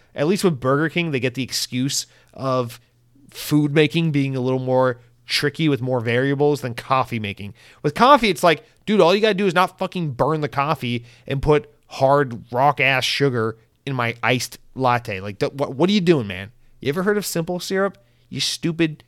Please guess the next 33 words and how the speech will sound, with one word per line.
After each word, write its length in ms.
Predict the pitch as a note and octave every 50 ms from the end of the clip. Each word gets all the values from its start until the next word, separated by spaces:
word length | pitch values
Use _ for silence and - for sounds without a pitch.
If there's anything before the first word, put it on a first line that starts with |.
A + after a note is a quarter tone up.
| _ _ -
tiny-brained 640 | - - E3 E3+ E3+ E3 C#3+ C#3+ D3+ D#3 D#3+ D#3 C3
incel? 560 | - D3 C#3+ - - D#3+ D#3 D#3 D3+ D#3 D#3 _ _ _ _ _ _ _ _ _ -
Anyway, 360 | D#3+ D3+ C#3 B2 A2 G#2+ - - _ _ _ _ _ _ _ _ _ _ -
shout 300 | - - F#3+ F#3+ F#3+ G3
out 60 | -
to 40 | E3
Caribou 320 | C#3 D3+ C#3 C3+ C3+ B2+
Coffee. 420 | A#2 C3 B2 A#2 A2+ - B2+ A#2+ A#2+ A#2+ - - _ _ _ _ _ _ _ _ _ _ _ _ _ _ _ _ -
As 220 | D3+ D#3+ E3 D3+
a 60 | D#3
side 280 | C#3+ - D3 C3+ C3+ B2
note, 240 | B2 A#2+ A#2+ B2 A#2+ - - - - - -
I 80 | - A#2
contemplated 960 | - - D3 D#3 E3 D3+ D#3 C#3+ C3 C#3+ C#3 C3+ B2+ C3 C3 B2 C3 - C#3
going 300 | A#2+ C3+ B2 B2+ C3 C3
through, 380 | B2 - - C3 B2 A#2+ A#2+ A#2 A#2+ - - - _ _ -
uh, 200 | - C3 B2 A#2+
Cronky's 840 | A#2 - - C3 B2 C3 C3 A2+ - B2+ B2 A#2+ B2 B2 A#2 - - _ _
wedding 680 | - A#2 A2+ A#2 A#2 A#2+ A#2+ B2+ B2 B2+ B2+ C3 B2 - _ _ - C3 A#2
dinner 280 | C3+ C3+ B2 B2+ C3
menu 460 | C3 C3 C3+ C#3 D3 D#3 E3 E3+ F3+ F3 _ _ _ _ _ _ _
and 180 | - C3+ C3 A#2+
kinda, 200 | - C3+ B2+ C3
like, 280 | B2+ A#2+ A#2+ A#2+ - -
critiquing 680 | - - C#3+ B2 C3 - - C3 A#2+ - C#3 C3+ C3+
and 120 | B2+ A2+ A#2
reviewing 400 | A#2 G#2+ G#2 A2 A2 A2+ A2+ A2+
all 140 | A2 A2 G#2+
the 80 | G#2 G#2+
food 400 | - - A#2 A2+ A2+ A#2+ A#2 D#2+
at 200 | G2+ A#2+ A2+ A2
his 180 | A2+ G#2 -
wedding 400 | G#2+ G#2+ A2 B2+ D3+ D#3+ E3+ E3